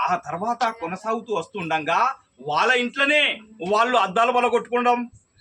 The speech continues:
లేని లేని తీరులో ఒక ఆరు కేసులు అమ్మాయితోటి బుక్ చేయించడం అన్నది హేమైన చర్య. మరి పోలీసు వ్యవస్థలో ఇంతకుముందు ఎస్ఐగా ఉన్న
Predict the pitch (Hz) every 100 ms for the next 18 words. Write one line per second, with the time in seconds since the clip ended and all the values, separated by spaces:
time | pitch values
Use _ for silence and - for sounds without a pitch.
0 | - - 185 254 269 262 269 254 - 240
1 | 247 262 226 - - - - 180 190 165
2 | 190 196 214 269 320 285 226 - 143 175
3 | 226 233 226 208 170 165 185 196 180 185
4 | 170 151 165 160 139 - _ 151 165 185
5 | 190 185 190 208 214 _ - 156 160 -
6 | 175 269 240 214 208 202 202 190 139 -
7 | _ - 160 185 175 180 180 156 - _
8 | 147 160 247 226 214 196 190 175 139